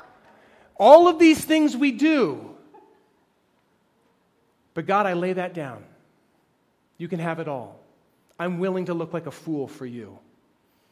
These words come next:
I'm willing to step out in faith for you, even if you don't choose to heal the person. I am willing to move towards them and pray for them. Darlene, I want to affirm you for last week.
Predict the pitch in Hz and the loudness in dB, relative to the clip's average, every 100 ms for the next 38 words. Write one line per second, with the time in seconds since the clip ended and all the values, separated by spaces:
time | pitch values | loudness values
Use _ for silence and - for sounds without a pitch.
0 | _ _ _ _ _ - 185 185 202 214 | _ _ _ _ _ -6 -4 -2 -2 -2
1 | 170 156 - - 202 185 185 165 160 147 | -6 -10 -14 -6 -4 -4 -4 -4 -6 -10
2 | - 165 151 147 - 156 151 156 147 175 | -10 -10 -10 -12 -16 -12 -8 -8 -10 -10
3 | 175 185 170 165 170 160 175 175 175 - | -8 -8 -8 -10 -12 -8 -6 -6 -10 -18
4 | _ _ _ _ _ - - - 196 202 | _ _ _ _ _ -20 -16 -10 -10 -10
5 | 202 170 185 185 180 185 180 175 165 180 | -12 -12 -8 -8 -8 -10 -10 -10 -8 -8
6 | 156 160 170 165 165 156 147 147 151 - | -8 -8 -6 -8 -10 -12 -10 -10 -12 -12
7 | 156 151 151 139 131 - 147 147 139 131 | -10 -10 -10 -12 -12 -10 -10 -8 -12 -8
8 | 151 151 156 165 160 160 151 147 - 160 | -6 -6 -6 -6 -6 -6 -8 -10 -12 -10
9 | 147 135 - 135 127 120 - 123 101 _ | -10 -12 -12 -12 -12 -16 -20 -20 -20 _